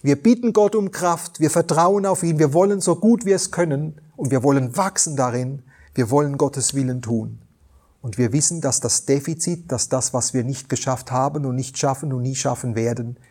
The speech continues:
immer getragen ist von der Gnade, weil Jesus alles für uns getan hat. Und nicht das, was wir schaffen, uns rechtfertigt vor Gott, sondern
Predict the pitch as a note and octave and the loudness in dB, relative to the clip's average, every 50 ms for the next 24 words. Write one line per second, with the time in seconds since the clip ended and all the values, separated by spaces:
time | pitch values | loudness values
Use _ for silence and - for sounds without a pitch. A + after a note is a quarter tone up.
0 | _ _ - - G3+ G3+ G#3 G#3 F#3+ - F3+ F3+ E3 C3+ B2+ B2 B2 A#2+ C3 B2+ | _ _ -2 0 2 4 4 2 2 2 0 -2 0 -2 0 0 0 -2 -2 -4
1 | B2 B2+ - - - - _ _ _ _ _ - - - C#3 C3+ C3 C3 C3+ C3 | -4 -2 -4 -4 -4 -8 _ _ _ _ _ -10 -4 -2 0 0 0 0 -2 -2
2 | B2 A#2 A2 G#2+ G2+ G2+ G2 F#2 A2 G#2 - _ _ _ _ _ - - A#2 A2 | -2 -2 -4 -4 -4 -4 -4 -6 -10 -14 -16 _ _ _ _ _ -6 -2 0 0
3 | G#2+ G#2 F#2+ G#2+ A2+ A#2 - - B2+ - - - - - _ _ - B2 B2 B2 | 0 -2 -2 -2 -2 -2 -2 -2 -2 -4 -4 -4 -8 -14 _ _ -2 -2 0 0
4 | B2+ B2 - - - C3+ B2 A#2+ B2 - - - A2+ - B2 B2 A2 G#2 G2 G2 | -2 -4 -6 -4 -2 -2 -2 0 -2 -4 -4 -4 -8 -10 -8 -8 -8 -8 -8 -8
5 | G2 G2 - - - _ _ - - - - - - C3 B2 B2+ - _ - C#3 | -10 -10 -10 -16 -20 _ _ -20 -20 -14 -4 0 0 0 0 -2 -8 _ 0 2
6 | D#3+ F3+ F3 F3+ - - D3 C#3 - - B2+ B2+ B2 - - - C3 A#2+ - - | 2 2 2 -2 0 0 0 0 0 0 0 0 0 0 -2 -2 -2 -2 -2 0
7 | - C3+ C#3 - - E3+ F3 F#3 F#3+ G3 F#3+ - - G3 F#3 F3+ F#3 - - E3+ | 0 0 -2 -2 -4 -8 -4 -4 -2 0 0 0 2 2 0 0 0 -4 0 2
8 | E3 D3+ - E3+ - - - - D#3+ D3 - D3+ D3+ D3+ - - - - - - | 2 2 0 -4 -8 -6 -2 0 0 2 4 4 2 2 0 -14 -20 -16 -6 -2
9 | - C#3+ C3 C3 B2 A#2+ B2 A#2+ A2 | 0 2 2 2 2 2 0 0 0